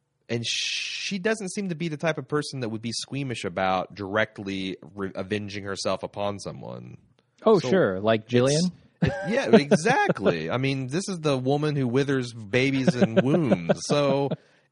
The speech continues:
Speaker 1: I, I thought it was interesting how, I don't wanna use the word squeamish, but she just seems like that's just something that she can't even contemplate, almost as if it's, uh, wouldn't be healthy for her. Like, is this a Batman
Speaker 2: Yeah,
Speaker 1: thing? Like,
Speaker 2: I mean,
Speaker 1: once you
Speaker 2: she
Speaker 1: go down that path,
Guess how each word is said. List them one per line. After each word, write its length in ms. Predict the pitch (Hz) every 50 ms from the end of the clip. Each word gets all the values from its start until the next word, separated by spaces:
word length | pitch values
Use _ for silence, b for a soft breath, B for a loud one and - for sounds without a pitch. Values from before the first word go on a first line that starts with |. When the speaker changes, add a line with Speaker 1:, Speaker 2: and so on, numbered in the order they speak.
| _ _ - 69 64 -
Speaker 1:
I, 260 | - 147 156 160 143
I 200 | 123 131 151 156
thought 220 | 151 - 196 190 196
it 40 | 185
was 100 | 175 180
interesting 420 | 196 190 - - 160 151 147 143
how, 680 | 151 139 135 135 135 135 135 135 131 131 131 127 127 127 - _ b b b b b b b b b b b b _ _ _ _ _ _ _ _ -
I 120 | - 131
don't 100 | 170 185
wanna 200 | 180 165 160 151
use 100 | 143 139
the 80 | 143 143
word 140 | 127 117 -
squeamish, 720 | - - - - 170 214 220 165 107 95 95 - - - - _
but 180 | - 113 101 -
she 240 | - - - 165 160
just 180 | 151 147 - -
seems 200 | 151 143 139 135
like 120 | 135 123 -
that's 220 | 135 131 135 - -
just 140 | 131 - -
something 300 | 139 131 131 - 127 107
that 80 | 98
she 160 | - - 131
can't 180 | - - 131 123
even 160 | 113 101 92
contemplate, 760 | - - 123 127 123 120 92 - 101 95 90 90 90 85 - - _ _
almost 380 | - 107 110 110 107 104 -
as 160 | 107 95 95 101
if 240 | 98 92 - -
it's, 420 | 110 92 - - - - - - - 107
uh, 260 | 101 98 95 92 92 95
wouldn't 380 | 95 107 110 107 107 90 69
be 160 | 69 98 95
healthy 380 | 87 98 107 110 104 - 87 78
for 160 | - - 73
her. 400 | - 85 71 65 55 - - - b b b b b b b b b -
Like, 160 | 107 113 110
is 160 | 107 107 107 117
this 140 | 127 -
a 40 | 120
Batman 540 | 92 - 110 110 113 - - 120 117 120 -
Speaker 2:
Yeah, 300 | 262 302 294 214 - -
Speaker 1:
thing? 80 | - 220
Like, 140 | 202 196
Speaker 2:
I 20 | 175
mean, 80 | 190
Speaker 1:
once 200 | 202 214 208 208 -
you 40 | 202
Speaker 2:
she 60 | 202
Speaker 1:
go 100 | 117 117
down 260 | - 131 113 113 110
that 200 | 107 107 101 -
path, 340 | - 107 104 107 110 110